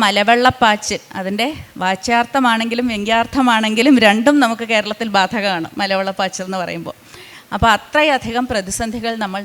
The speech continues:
നേരിട്ടിട്ടും ഇച്ഛാശക്തിയോടുകൂടി തിരിയാതെ, മറിയാതെ, ഞെളിയാതെ, പിരിയാതെ നമ്മൾ ഇന്ന് വികസനത്തിൻ്റെ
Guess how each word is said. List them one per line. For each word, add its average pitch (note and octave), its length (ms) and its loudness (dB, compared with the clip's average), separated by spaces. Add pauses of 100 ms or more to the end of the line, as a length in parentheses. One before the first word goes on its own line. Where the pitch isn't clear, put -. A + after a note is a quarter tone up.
നേരിട്ടിട്ടും F#3+ 580 -6 (760)
ഇച്ഛാശക്തിയോടുകൂടി A3+ 1300 -4 (500)
തിരിയാതെ, G#3+ 540 -2 (120)
മറിയാതെ, G#3 580 -2 (120)
ഞെളിയാതെ, G#3 640 -4 (500)
പിരിയാതെ B3 720 6 (920)
നമ്മൾ G3 240 0 (640)
ഇന്ന് G#3+ 400 0 (380)
വികസനത്തിൻ്റെ G#3 760 -2